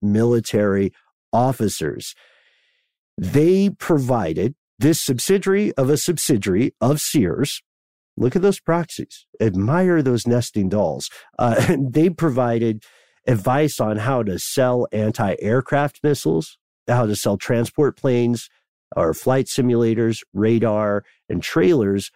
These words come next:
to the U S and Canada. So they were talking with private industry like defense manufacturers, and they were, they were pulling contacts, which is what a lot of the, uh, a lot of the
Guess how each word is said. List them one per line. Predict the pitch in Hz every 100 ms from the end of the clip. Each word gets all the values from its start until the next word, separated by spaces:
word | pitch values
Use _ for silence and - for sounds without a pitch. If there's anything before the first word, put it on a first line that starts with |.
| _ _ _ _ _ _ _ _
to | - 156 139 135 127
the | 120 110 104
U | 107 117 127
S | 120 113 - -
and | 101 98 95
Canada. | - 123 113 113 82 76
So | - -
they | 107 104
were | 104
talking | - 147 151 156 143 117
with | 107 104 - _ _ _
private | - 135 127 120
industry | 117 117 107 - 117
like | 104 92 -
defense | 92 - 107 110 -
manufacturers, | 113 113 120 120 117 - 147 143 147 156 - _ _ _ _ -
and | 135 131
they | 135
were, | 139 135 -
they | 117 143
were | 143
pulling | 120 165 160 -
contacts, | - 185 196 - - - - -
which | 123 135 165
is | 131
what | 151 147
a |
lot | 127 135
of | 131 113
the, | 117 101 _ _ _ _
uh, | - 110 104 85 - -
a | 123
lot | 127 139
of | 131
the | 110